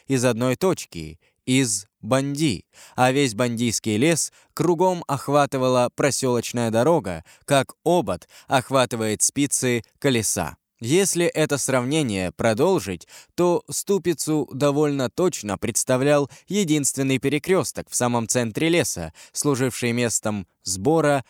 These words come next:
отбившихся охотников, откуда они снова устремлялись к тому месту, где слышались звуки потерянной охоты.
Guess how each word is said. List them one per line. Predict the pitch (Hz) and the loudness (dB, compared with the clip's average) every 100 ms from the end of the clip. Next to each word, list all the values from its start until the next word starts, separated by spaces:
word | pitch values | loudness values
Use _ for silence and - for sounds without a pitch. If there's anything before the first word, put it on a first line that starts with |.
| _ | _
отбившихся | 156 127 113 110 - - 123 | -2 -2 -2 -2 -4 -2 0
охотников, | 120 165 156 90 82 82 - - | 2 0 -2 -4 -10 -12 -14 -10
откуда | - 185 - 190 151 135 | 0 0 2 2 2 2
они | 127 | -2
снова | 113 139 135 117 | -4 0 2 0
устремлялись | - 117 - 113 110 131 113 - | -2 -6 -4 -2 2 2 0 -2
к | |
тому | - 107 104 | -4 -2 0
месту, | 147 165 - 92 - - | 0 -2 -2 -6 -8 -14
где | 165 185 175 | -2 0 2
слышались | 165 151 143 123 92 | 0 0 0 0 -2
звуки | 107 160 - 143 123 _ | 0 0 2 0 -2 _
потерянной | - 180 123 110 107 110 110 | 0 0 2 0 0 -2 -2
охоты. | - 131 160 127 78 78 | -2 -2 0 -2 -6 -16